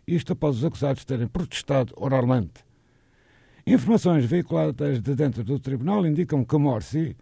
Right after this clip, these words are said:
que foi deposto pelos militares após protestos populares, rejeitou a sua presença em tribunal, afirmando que,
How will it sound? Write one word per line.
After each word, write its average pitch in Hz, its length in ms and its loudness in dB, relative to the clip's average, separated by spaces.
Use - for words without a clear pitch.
que 123 100 -6
foi 147 120 0
deposto 120 380 -2
pelos 113 220 -6
militares 123 440 -2
após 113 280 -4
protestos - 560 -4
populares, 160 580 -2
rejeitou 180 340 4
a 196 60 10
sua 185 180 0
presença 160 360 0
em 151 40 -2
tribunal, 156 560 0
afirmando 139 400 -2
que, - 160 -4